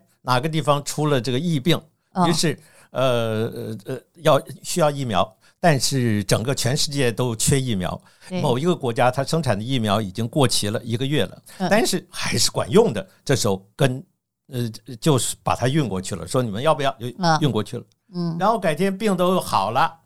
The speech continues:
Speaker 2: 嗯。
Speaker 1: 那突然有的民众拿了这个瓶子，上面说，“你看，那个伟大的国家，他，他给我们的疫苗是过期的。”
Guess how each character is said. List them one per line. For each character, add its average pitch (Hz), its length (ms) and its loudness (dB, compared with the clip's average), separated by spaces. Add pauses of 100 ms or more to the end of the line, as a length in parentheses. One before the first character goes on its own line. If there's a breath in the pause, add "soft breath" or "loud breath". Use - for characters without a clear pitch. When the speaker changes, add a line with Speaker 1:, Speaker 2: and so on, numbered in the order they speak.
Speaker 2:
嗯。 202 380 0
Speaker 1:
那 208 100 2
突 202 140 -2
然 190 120 4
有 139 280 0
的 160 400 0
民 151 260 -4
众 175 240 0
拿 139 240 0
了 156 380 2
这 156 160 -6
个 131 60 -4
瓶 156 280 0
子， 202 220 0
上 160 140 4
面 143 120 2
说 147 320 -2
，“你 131 100 -6
看， 165 240 2 (480)
那 269 160 -8
个 220 300 2
伟 156 160 -4
大 196 160 6
的 190 80 -2
国 165 180 -4
家， 170 180 2
他， 165 300 0 (160)
他 165 100 2
给 170 140 -2
我 165 60 0
们 120 100 -2
的 131 60 -2
疫 147 140 -2
苗 120 140 0
是 - 140 -6
过 - 140 -8
期 - 180 -14
的。” - 80 -20